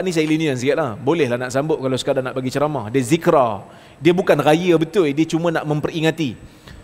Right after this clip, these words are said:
Tapi, kadang-kadang penjelasan terhadap maulid ni begitu hebat,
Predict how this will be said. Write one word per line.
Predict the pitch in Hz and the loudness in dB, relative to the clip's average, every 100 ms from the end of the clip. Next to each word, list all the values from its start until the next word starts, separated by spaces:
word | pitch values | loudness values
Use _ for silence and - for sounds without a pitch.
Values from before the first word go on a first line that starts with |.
| - - - - | -20 -20 -20 -8
Tapi, | - 262 302 180 - - - - - - - | -4 0 0 -2 -14 -20 -20 -20 -20 -20 -4
kadang-kadang | 247 294 262 262 233 175 - | 0 2 2 2 2 0 -2
penjelasan | 262 226 262 254 277 - 277 262 | 0 2 4 4 2 2 0 2
terhadap | 247 262 240 | 2 2 0
maulid | 247 277 285 247 180 | 2 2 2 -2 -2
ni | 233 - - - - | -6 -8 -20 -18 -2
begitu | 165 214 285 320 | 0 2 2 2
hebat, | 240 285 359 285 180 | 4 4 4 4 2